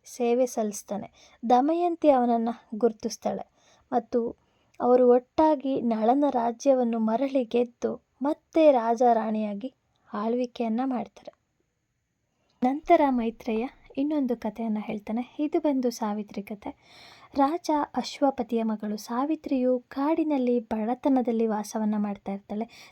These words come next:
ತನ್ನ ರಾಜ್ಯವನ್ನು ಕಳೆದುಕೊಂಡಿದ್ದ ತನ್ನ ಕುರುಡು ತಂದೆಯನ್ನು ಬೆಂಬಲಿಸುತ್ತಿದ್ದಂತಹ ರಾಜಕುಮಾರ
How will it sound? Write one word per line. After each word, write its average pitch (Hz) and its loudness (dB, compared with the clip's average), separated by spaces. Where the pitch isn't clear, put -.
ತನ್ನ 254 0
ರಾಜ್ಯವನ್ನು 294 0
ಕಳೆದುಕೊಂಡಿದ್ದ 226 0
ತನ್ನ 220 -2
ಕುರುಡು 285 2
ತಂದೆಯನ್ನು 233 2
ಬೆಂಬಲಿಸುತ್ತಿದ್ದಂತಹ 247 -2
ರಾಜಕುಮಾರ 214 -4